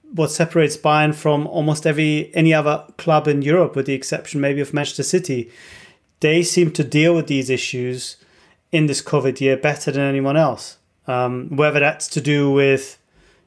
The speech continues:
you know, the gap between them and the next team in the Bundesliga being bigger than anyone else, that, that could be an explanation. But even in Europe, in the Champions League or now in, in this Club World Cup,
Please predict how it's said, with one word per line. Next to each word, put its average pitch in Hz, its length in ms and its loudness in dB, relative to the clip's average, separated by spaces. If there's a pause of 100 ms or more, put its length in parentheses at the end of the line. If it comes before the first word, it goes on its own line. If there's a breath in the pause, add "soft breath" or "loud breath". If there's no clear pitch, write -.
you 139 100 -4
know, 135 120 0
the 127 120 -4
gap 156 240 -2
between 143 360 -4
them 147 260 2
and 139 120 -2
the 135 60 -2
next 143 300 -4
team 143 200 -2
in 135 60 -2
the 131 80 -2
Bundesliga 143 480 0
being 127 280 -4
bigger 156 300 2
than 156 160 2
anyone 151 280 2
else, 156 420 2
that, 139 200 -6
that 127 200 -6
could 147 160 -2
be 143 100 0
an 135 60 0
explanation. 139 640 -2
But 139 260 -2
even 147 300 4
in 135 120 2
Europe, 151 260 4
in 139 60 2
the 131 80 2
Champions 135 500 -4
League 151 220 2
or 131 80 4
now 131 260 2
in, 131 200 -2
in 135 100 -2
this 131 140 -4
Club 135 240 -4
World 131 180 2
Cup, 151 360 -2